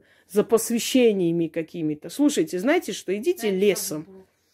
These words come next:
Speaker 1: Да, да, посвящаю щас всех, посвя-,
Speaker 2: Раскрещивание через скайп.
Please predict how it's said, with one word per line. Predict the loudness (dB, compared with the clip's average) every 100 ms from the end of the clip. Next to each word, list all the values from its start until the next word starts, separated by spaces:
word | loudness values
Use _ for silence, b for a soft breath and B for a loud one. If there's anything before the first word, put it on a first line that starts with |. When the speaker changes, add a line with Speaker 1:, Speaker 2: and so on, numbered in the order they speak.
| _ _ _
Speaker 1:
Да, | -2 2 2 0
да, | -2 -2 -2
посвящаю | -6 -6 -6 0 2 2
щас | 0 -4 -6
всех, | -2 0 0
посвя-, | -2
Speaker 2:
Раскрещивание | -6 -6 -12 -12 -16
через | -20 -20 -20
скайп. | -20 -20